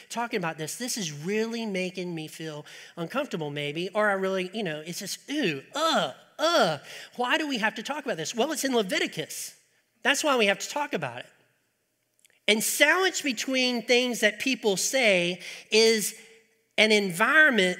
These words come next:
that is not something that you would want to be a part of. You would not want to be close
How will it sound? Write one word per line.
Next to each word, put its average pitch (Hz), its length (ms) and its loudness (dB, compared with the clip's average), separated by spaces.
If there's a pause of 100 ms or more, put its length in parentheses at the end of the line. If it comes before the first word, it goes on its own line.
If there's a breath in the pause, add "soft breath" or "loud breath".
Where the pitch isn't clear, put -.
(120)
that 196 280 4
is 196 400 2 (1200)
not 285 300 6
something 254 380 0
that 220 160 0
you 233 100 -2
would 220 120 0
want 208 160 2
to 196 40 -4
be 190 100 0
a 185 60 -2
part 262 280 -4
of. 131 380 -10 (880)
You 233 140 2
would 233 80 0
not 269 200 2
want 240 140 2
to 214 40 0
be 214 100 0
close 302 360 -2